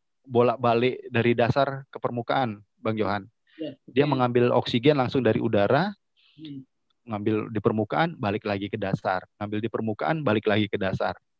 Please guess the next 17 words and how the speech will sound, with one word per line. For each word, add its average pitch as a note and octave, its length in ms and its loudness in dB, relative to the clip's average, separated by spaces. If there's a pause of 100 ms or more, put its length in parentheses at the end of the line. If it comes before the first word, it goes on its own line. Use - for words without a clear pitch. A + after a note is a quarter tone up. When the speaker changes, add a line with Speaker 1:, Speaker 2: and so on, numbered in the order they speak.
(760)
Speaker 1:
Nah, A#2 160 2
ketika F3+ 560 0
ikannya B2+ 480 -4
masih A#2 420 -6
kecil, A2 720 -2 (460)
ukuran G#2+ 480 -2
tiga G#2 320 4
senti, C3 720 -2
empat - 320 -10
senti, D#3+ 640 0 (1120)
di G#2+ 160 6
bawah D3+ 400 2
dari A#2 240 -2
lima G#2+ 240 -4
senti, D#3+ 480 -4 (360)
aktivitas - 760 -2
bolak-balik, C3+ 760 2